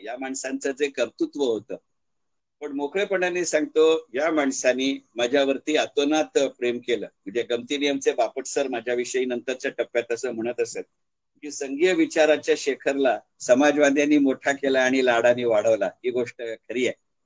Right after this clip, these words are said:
गप्र प्रधानांकडनं मी एक शिकलो की आपण जे बोलतो ते कदाचित त्यावेळेला उत्स्फूर्त असेल,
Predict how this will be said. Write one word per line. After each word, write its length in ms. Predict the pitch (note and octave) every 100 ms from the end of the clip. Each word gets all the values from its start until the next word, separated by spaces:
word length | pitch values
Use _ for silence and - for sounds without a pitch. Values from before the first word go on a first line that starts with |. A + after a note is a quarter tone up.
| _ _ _ _ D3
गप्र 220 | D3+ G#3+
प्रधानांकडनं 1000 | G#3+ F3+ D#3+ D#3 D#3+ D#3 D3 C3+ C3+ D3
मी 220 | D3 D3 C#3
एक 200 | C#3+ C#3
शिकलो 400 | - C3+ A2+ G2 - _ _ _ _ _
की 320 | - E3 F#3+ G3+ _
आपण 380 | A#2+ C3 G#3 G#3+ -
जे 80 | G3
बोलतो 600 | C3+ C3+ B2 - G2+ - -
ते 60 | G#3+
कदाचित 480 | F#3+ E3 G#3 - B3+ -
त्यावेळेला 380 | F#3+ F#3 F#3 F3+
उत्स्फूर्त 540 | D#3 - - D#3 -
असेल, 320 | - A2 F2+